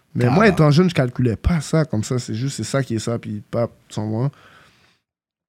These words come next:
Speaker 1: Là, t'as toutes ces fucking matières-là. Ben, à un moment donné, là, je te dis, là, comme,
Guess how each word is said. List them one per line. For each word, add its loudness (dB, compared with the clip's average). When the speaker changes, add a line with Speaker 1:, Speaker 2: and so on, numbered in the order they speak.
Speaker 1:
Là, 0
t'as 0
toutes -2
ces -4
fucking -4
matières-là. -2
Ben, -4
à -2
un 0
moment 0
donné, 0
là, 2
je -6
te -6
dis, -2
là, -2
comme, -2